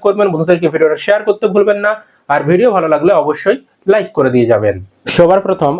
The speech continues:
আপনি যে কোনো ব্রাউজার ওপেন করে Google-এ আসবেন, Google-এ এসে সার্চ করবেন food dot W B dot gov dot in বা শুধু আপনি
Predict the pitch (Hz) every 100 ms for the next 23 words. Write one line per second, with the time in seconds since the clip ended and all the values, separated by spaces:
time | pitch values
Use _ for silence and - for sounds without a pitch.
0 | 143 135 165 143 147 147 170 135 135 151
1 | 170 170 175 147 139 - - - - 143
2 | 165 190 151 127 117 139 196 147 135 139
3 | 170 180 151 175 165 147 147 - 165 123
4 | 135 185 - - - - 185 196 170 -
5 | - 147 156 - 135 151 147 170 170 175
6 | 139 139 131 147 160 160 123 123 139 -
7 | 139 131 180 - - - - 127 156 160
8 | - 175 170 185 170 175